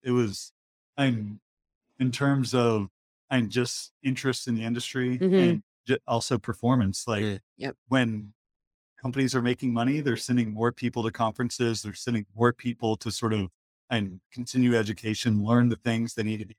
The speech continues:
Speaker 1: doing to better run businesses.
Speaker 2: Yeah.
Speaker 1: And I think, and overall, it's great that everyone's getting together, and there's gonna be the ag-,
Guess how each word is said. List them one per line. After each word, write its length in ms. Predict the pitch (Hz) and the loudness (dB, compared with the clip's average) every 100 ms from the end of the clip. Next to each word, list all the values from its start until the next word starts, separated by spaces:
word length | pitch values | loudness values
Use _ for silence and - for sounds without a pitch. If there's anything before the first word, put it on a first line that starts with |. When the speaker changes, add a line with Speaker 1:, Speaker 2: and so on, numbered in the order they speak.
| - | -4
Speaker 1:
doing 340 | 113 113 107 | 0 0 -2
to 100 | - - | -6 -6
better 160 | 101 | -4
run 140 | 101 107 _ - | -2 -6 _ 0
businesses. 680 | 123 127 123 131 123 120 - _ | 2 2 0 2 2 -2 -12 _
Speaker 2:
Yeah. 200 | 156 156 | 6 8
Speaker 1:
And 80 | 143 | 6
I 40 | |
think, 180 | 123 104 - _ | 4 0 -6 _
and 140 | 127 107 | 0 4
overall, 460 | 123 110 120 120 113 | 4 6 6 8 6
it's 140 | - | 2
great 340 | - 113 113 | -2 0 0
that 180 | - 98 | -2 -4
everyone's 480 | 120 110 110 - 107 | -4 -6 -8 -14 -8
getting 220 | 120 113 | -2 -2
together, 440 | 104 104 117 156 156 | -2 0 4 6 6
and 260 | 113 107 - _ _ - | 6 2 -4 _ _ -2
there's 160 | 117 | -2
gonna 200 | - 120 | 2 0
be 120 | 107 110 | 2 0
the 160 | 110 | 2
ag-, 180 | 107 113 | 2 0